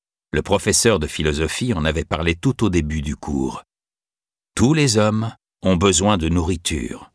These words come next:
de chaleur, d'amour et de tendresse. Voilà qui semblait constituer la première condition pour mener une vie heureuse. Puis,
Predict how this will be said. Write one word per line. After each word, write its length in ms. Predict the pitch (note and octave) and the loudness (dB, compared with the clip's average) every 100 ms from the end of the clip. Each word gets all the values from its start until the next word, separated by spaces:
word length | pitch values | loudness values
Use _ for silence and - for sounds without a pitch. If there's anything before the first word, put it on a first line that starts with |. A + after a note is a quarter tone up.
| - | -4
de 100 | C#2 | -2
chaleur, 640 | - C#2+ C2+ E2 G2+ F#2 - - | 0 -2 0 0 -2 -6 -12 -12
d'amour 600 | - E2+ E2+ E2+ F2+ G2 - _ - | -2 0 2 2 0 -4 -10 _ -6
et 100 | D#2+ | -2
de 120 | E2 | -2
tendresse. 760 | D#2+ D2+ - - - - - - _ _ _ _ _ _ - | -4 -6 -6 -6 -2 -2 -4 -10 _ _ _ _ _ _ -8
Voilà 360 | D#2+ D2 D2 G2+ | -4 -2 0 -2
qui 160 | - | -2
semblait 340 | - D#2+ C#2+ D2 | -2 -2 -2 -2
constituer 680 | F2+ - - D#2+ - G2 | -2 -2 -4 -4 -2 0
la 120 | G2+ - | 0 -4
première 360 | - G#2+ G#2+ | -2 0 0
condition 600 | - D2 C#2+ - - A#2 - _ _ - | -2 -6 -2 -2 0 -2 -4 _ _ 0
pour 200 | G#2 F2+ | 0 2
mener 280 | G#2 G#2+ | 2 4
une 260 | G#2 E2+ D#2 | 2 2 0
vie 280 | C2+ D#2 E2+ - | -4 -8 -6 -2
heureuse. 680 | E2+ A#1+ B1 - - - - _ _ _ _ _ _ _ _ _ _ _ - | -2 -2 -8 -8 -8 -10 -14 _ _ _ _ _ _ _ _ _ _ _ -8
Puis, 340 | - D3 G#3+ | 2 2 2